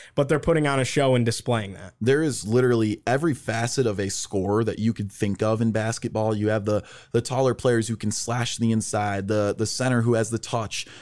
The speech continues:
Speaker 2: You have Kayla King who can slice through the defense, and she can shoot the lights out too. And then you have girls like Owusu, who are just the big body guards. They can go in and dribble into the paint and get a good finish, distribute the ball. Literally every type of basketball player you want offensively,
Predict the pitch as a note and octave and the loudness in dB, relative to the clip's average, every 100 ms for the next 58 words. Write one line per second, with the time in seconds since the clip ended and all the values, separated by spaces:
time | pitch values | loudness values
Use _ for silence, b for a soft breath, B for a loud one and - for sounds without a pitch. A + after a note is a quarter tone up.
0 | B A2+ B2 A2+ - - D3 C3 - C3+ | B 2 2 2 -2 0 2 2 0 0
1 | B2+ A#2 - G2 - - C3 B2 - A#2 | 2 0 0 -6 -6 0 0 0 -2 -4
2 | G2+ G#2+ G#2 G#2+ G#2 G2 G#2+ - B2 A2+ | -2 -4 -2 -2 -2 -2 -4 -2 -2 -2
3 | - C3+ A#2 G#2 G#2+ - A2 G2 - G#2+ | -2 0 0 0 -2 0 -2 -2 -2 0
4 | G2+ G2+ B B A2 A#2+ B2 A2 A#2 A2+ | 2 -2 B B 0 2 2 2 2 2
5 | A#2 B2+ A#2 A#2 A2 G#2+ G#2+ G#2 B2 B2+ | 2 2 2 0 0 0 0 2 0 0
6 | A2 G2+ G#2+ A2 G2+ G#2 G#2+ - G2 A#2+ | 0 2 2 2 2 0 -2 -4 0 0
7 | A2+ G#2+ G#2 G2+ G2+ G2+ G2 G#2 G2+ A2+ | 0 -2 -2 -2 0 0 -2 -4 -2 0
8 | A#2 A2+ A2 G2 B B G#2 G2 A2 A#2 | 2 2 0 -2 B B -2 0 0 0
9 | A2+ G#2 G2 A2 G2+ F#2+ G2+ A2 G#2 G2+ | 0 -2 -2 -2 -2 -2 0 0 0 -2
10 | - G#2 G2 - G#2 - A2+ G#2 G#2 G2 | -4 -4 -4 -4 -6 -2 -2 -2 -2 -2
11 | G2 F#2+ C3 F3 C3+ - A#2 G#2+ A#2 B2+ | -4 -2 0 0 0 -2 -2 0 0 -2
12 | B2 - A2 G#2 G#2 F#2 G2+ G2 - G2+ | -4 -4 -2 0 -2 -4 -6 -6 -6 -4
13 | - G#2 G2+ G2+ G2+ G#2 G2+ G2 - F#2+ | -2 0 0 -2 -2 -4 -6 -8 -8 -8
14 | - A2 B2 C#3 | -8 -2 0 0